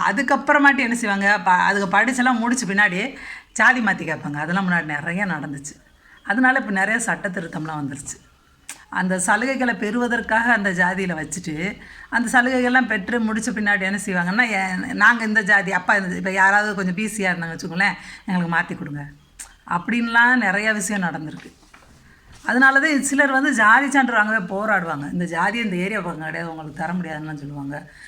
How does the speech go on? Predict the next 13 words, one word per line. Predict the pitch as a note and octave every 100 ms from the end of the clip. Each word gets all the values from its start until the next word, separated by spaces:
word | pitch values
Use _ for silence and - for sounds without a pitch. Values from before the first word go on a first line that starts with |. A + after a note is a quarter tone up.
| - -
மலைவாழ் | F3 F3+ F#3 F3
ஜனங்கள்லாம் | E3 D#3 D3+ D3+ D#3
வாங்குறதுக்கு | D3 D3+ C#3+ D3 D#3
அவதிப்படுவாங்க. | D3+ D#3 D#3+ D3 C#3+ C3+ C#3
அந்த | C#3+ D#3
மாதிரி | F3+ F#3+
நிறையா | D#3 E3+ F3+
பிரச்சனை | B3+ C#4 - -
இருக்கும். | - - _ _ _ _ _ _ - _ _ - _ _ _ _ _ - - _ _ - - - - _ - - _ _ _ _ _ _ _ _ - -
என்னை | G#3+ G3+ A3+
பொறுத்த | A#3 A#3 B3
வரைக்கும் | B3+ B3
அவ்வளோதாங்க. | G3+ G#3 G#3 G3+ F3